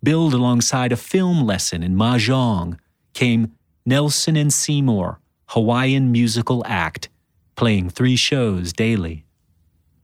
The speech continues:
Hawaiian pointed to the manner in which Nelson played his guitar, laid flat across his lap, its open-tuned strings fretted with a steel bar or knife, its gliding inflections precursor to the dobro,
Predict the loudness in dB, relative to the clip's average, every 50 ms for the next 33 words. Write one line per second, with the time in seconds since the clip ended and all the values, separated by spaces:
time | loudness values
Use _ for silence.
0 | _ _ _ _ _ _ _ _ _ _ _ _ -2 0 0 2 2 2 0 0
1 | 0 0 -2 -2 -2 -2 0 0 0 -2 -4 -4 -4 -2 -2 0 0 0 0 0
2 | 0 0 0 0 0 0 0 0 0 0 0 0 -2 -2 -2 -2 -2 -2 -2 0
3 | 0 2 0 0 0 -2 -4 -4 -4 -4 -4 -2 -2 -4 -6 -8 -10 -14 _ _
4 | _ _ _ _ _ _ _ _ _ _ -2 0 0 0 0 -2 -4 -2 -2 -2
5 | -2 -2 -6 -8 -8 -4 -2 0 0 0 0 -2 -2 -2 -2 -2 -2 -2 -2 -2
6 | -4 -8 -12 -20 _ _ _ _ _ _ _ _ _ -6 -4 -4 -2 0 -2 0
7 | 0 0 0 0 0 0 2 2 2 2 2 0 -2 -2 -2 0 0 2 0 0
8 | -2 -4 -4 -2 -2 -2 -2 -2 -4 -6 -8 -12 _ _ _ _ _ _ -4 -2
9 | 0 0 -2 0 0 0 2 2 2 0 0 0 0 0 0 0 -2 -2 -2 0
10 | 0 0 0 -2 -2 -6 -10 -16 -20 _ _ _ _ _ _ _ _ _ -8 -6
11 | -6 -4 -2 0 0 0 0 0 0 2 2 2 2 0 0 -2 -2 -2 -2 -4
12 | -4 -4 -4 -4 -4 -4 -2 -2 -2 -2 -2 -4 -4 -4 -2 -2 -4 -4 -4 -4
13 | -4 -4 -2 0 0 2 2 2 0 0 -2 -4 -4 -6 -8 -12